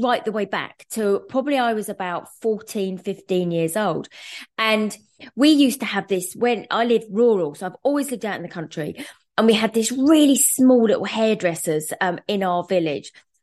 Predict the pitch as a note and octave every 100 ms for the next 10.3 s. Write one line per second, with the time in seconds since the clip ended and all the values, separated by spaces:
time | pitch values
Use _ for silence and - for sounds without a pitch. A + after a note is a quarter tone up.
0 | - A#3 G#3+ A#3+ A3+ A3+ G#3+ G3+ - _
1 | G#3+ F#3+ E3+ E3 - _ - B3 B3+ B3
2 | A3+ A3 A3 G#3 G#3 G3+ G3 - - G3
3 | F#3 A3 C#4+ C#4+ - C#4 B3+ B3 - A#3+
4 | A#3 A#3 A3+ - A3 - _ A#3 B3+ C4
5 | A#3+ A3+ G#3 G#3+ - - G3+ A#3 A3+ A3+
6 | A3 A3 - A3+ G3 G3+ - - _ _
7 | - A3+ F3 F#3 A#3+ - - G#3+ - _
8 | A3+ A3+ A#3+ B3+ B3 A3+ G#3 F#3+ G3 F#3+
9 | E3+ D3+ A#2 - - - _ G#3 G#3 G3+
10 | G3 F#3+ F#3